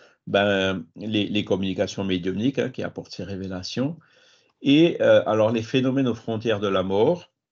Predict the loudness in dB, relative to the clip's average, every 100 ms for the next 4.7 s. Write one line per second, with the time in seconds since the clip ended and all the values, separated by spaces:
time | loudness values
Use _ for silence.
0 | _ _ _ _ _ _ _ -14 -8 -2
1 | -2 0 0 0 -2 -4 -6 -8 -8 -8
2 | -2 0 0 2 0 2 -2 0 0 0
3 | -2 -2 -2 -6 0 2 2 2 0 0
4 | -2 -2 -2 0 -2 -4